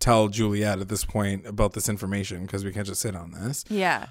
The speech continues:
Speaker 1: Um,
Speaker 2: And so Chloe, I think in this moment, tells Amanda, like, "I have," 'cause Amanda didn't know at first that she had physical
Speaker 1: Right.
Speaker 2: proof.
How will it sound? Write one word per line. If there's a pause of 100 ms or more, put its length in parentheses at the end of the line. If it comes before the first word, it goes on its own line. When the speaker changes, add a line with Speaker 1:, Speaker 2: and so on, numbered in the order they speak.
(200)
Speaker 1:
Um,
Speaker 2:
And
so
Chloe,
I
think
in
this
moment,
tells
Amanda,
like,
"I
have,"
'cause
Amanda
didn't
know
at
first
that
she
had
physical
Speaker 1:
Right.
Speaker 2:
proof.